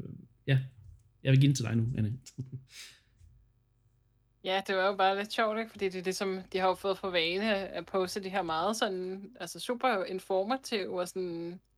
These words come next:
Speaker 2: godt strukturerede, øh, sådan, øh, info-, infographics, eller hvad vi skal
Speaker 1: Mhm.
Speaker 2: kalde dem, grafikker. Øh, hvor man ligesom kan se, hvad der er for nogle spil, der kommer i løbet af det næste år.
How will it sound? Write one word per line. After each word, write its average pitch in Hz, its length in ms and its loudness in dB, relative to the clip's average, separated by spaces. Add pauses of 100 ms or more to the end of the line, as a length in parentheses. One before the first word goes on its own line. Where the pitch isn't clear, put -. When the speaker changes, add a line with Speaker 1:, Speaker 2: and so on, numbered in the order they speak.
(220)
Speaker 2:
godt 196 160 -2
strukturerede, 185 1160 -2
øh, 170 40 -10
sådan, 175 300 -8
øh, 165 280 -8 (340)
info-, 190 540 -10 (140)
infographics, 196 880 -4
eller 185 160 -6
hvad - 60 -2
vi 123 80 8
skal 165 80 8
Speaker 1:
Mhm. 175 60 -6
Speaker 2:
kalde 185 200 -6
dem, 196 120 -16
grafikker. - 460 -4 (760)
Øh, 190 400 2
hvor 190 100 2
man 190 120 -2
ligesom 190 220 -6
kan 202 100 -8
se, 196 180 -4
hvad 185 80 0
der 180 60 -2
er 175 40 -6
for - 100 -12
nogle 175 140 -6
spil, 190 240 -4
der 196 80 -6
kommer 190 300 -2
i 180 40 -4
løbet 180 260 -4
af 175 60 0
det 170 100 -4
næste 175 340 -2
år. 180 280 0